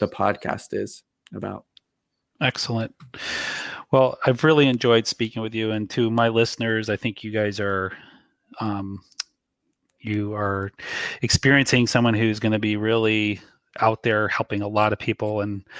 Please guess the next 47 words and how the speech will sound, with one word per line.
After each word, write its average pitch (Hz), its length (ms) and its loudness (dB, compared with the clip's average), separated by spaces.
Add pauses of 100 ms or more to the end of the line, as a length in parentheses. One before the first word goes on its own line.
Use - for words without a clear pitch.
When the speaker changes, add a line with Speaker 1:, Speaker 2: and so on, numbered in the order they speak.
(200)
Speaker 2:
he'll 110 80 -8
probably 110 280 2
be 107 160 -2
on 101 120 2
a 98 60 -4
lot 104 220 2
of 98 120 -4
podcasts, - 840 0 (120)
um, 101 360 -2 (120)
in 113 80 -4
the 104 60 -6
future, 104 440 -4
and 101 120 -4
you'll 104 80 -4
be 107 140 -4
hearing 107 320 -4
about 101 280 0
him, 101 160 -2
'cause - 380 -4 (680)
I, 107 240 4
I 107 140 2
know 110 360 4
a 107 100 0
good 110 220 -2
one 107 240 2
when 104 120 0
I 101 80 4
see 104 280 2
him, 101 240 -2 (240)
and, 101 360 0
uh, 101 460 2
I - 40 -6
have 113 260 -2
really 104 260 2
a 101 140 0
lot 107 200 4
of 101 420 -6 (460)
joy 131 400 6
and 104 320 -2
hope - 320 -2
for 113 200 -2
our 104 80 0
future 107 520 -6
with, 101 460 -10
um, 101 320 -2
practitioners 104 680 -4
like 101 200 -2